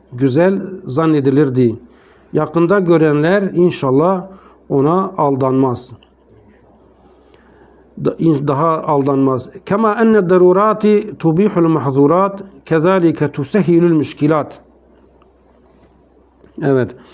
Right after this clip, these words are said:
Nasıl ki zaruretler haramları helal kılıyorsa aynı şekilde zorlukları da kolaylaştırır. Korkaklıkta darb-ı mesel hükmünde olan tavuk çocukları yanındayken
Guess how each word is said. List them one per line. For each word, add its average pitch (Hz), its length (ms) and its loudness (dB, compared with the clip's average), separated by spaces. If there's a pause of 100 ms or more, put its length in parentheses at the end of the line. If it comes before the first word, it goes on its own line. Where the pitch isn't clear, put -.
(300)
Nasıl 190 280 0
ki 196 160 0
zaruretler 165 840 0 (540)
haramları 160 680 0
helal 160 320 0
kılıyorsa 147 800 0 (160)
aynı 165 320 0
şekilde 143 680 0 (420)
zorlukları 139 720 0
da 190 320 0 (520)
kolaylaştırır. 147 800 0 (1200)
Korkaklıkta 202 840 0
darb-ı 226 300 2
mesel 202 340 2
hükmünde 190 420 2
olan 175 360 2
tavuk 185 400 0 (520)
çocukları 180 560 0
yanındayken 175 920 0